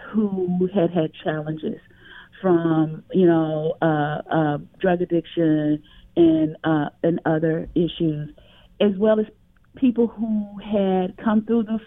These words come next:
foster care system and become judges. So I think that there is a recognition, more so than when I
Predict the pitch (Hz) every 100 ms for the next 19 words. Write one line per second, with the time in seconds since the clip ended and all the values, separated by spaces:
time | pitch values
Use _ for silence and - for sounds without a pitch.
0 | _ 139 392 - - 143 143 120 - 240
1 | - _ _ _ - 190 202 - 185 170
2 | 151 85 - - _ - - 147 - -
3 | - - - _ - - - - - 254
4 | 240 240 - - 285 285 294 302 - 202
5 | 196 196 190 185 180 - _ _ _ _
6 | _ _ _ 170 214 - 202 202 185 180
7 | 185 170 170 175 175 - 160 151 156 _
8 | _ _ _ _ - 180 214 247 254 -
9 | - - _ _ _ 202 185 175 170